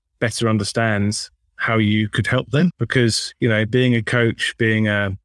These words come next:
development manager, being an engineering manager, whatever role you're doing, it's not about telling people what to do.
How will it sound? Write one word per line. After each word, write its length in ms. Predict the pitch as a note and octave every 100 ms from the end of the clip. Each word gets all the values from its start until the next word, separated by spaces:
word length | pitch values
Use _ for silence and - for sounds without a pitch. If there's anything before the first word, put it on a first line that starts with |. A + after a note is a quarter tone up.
| _
development 380 | - G#2 A#2 G#2+
manager, 520 | A2+ A2+ G#2+ A2+ G#2+
being 220 | G#2 F#2+ G2+
an 60 |
engineering 460 | G#2 G2+ A2+ A2+ A2
manager, 580 | G#2+ G#2 G2+ G#2 G2+ G2+
whatever 440 | G#2+ A2 B2 A#2
role 260 | A#2 A2 G#2
you're 120 | G2+
doing, 380 | B2+ A#2 F#2 G2
it's 240 | F2 -
not 160 | C3 G2
about 440 | G2+ A2 G#2 E2+ _ _ _ _ _ _ _ _ _ _ _ _ -
telling 340 | - A#2 B2
people 240 | B2+ C3 B2+
what 180 | B2
to 100 | -
do. 280 | C3 C#3 D#3+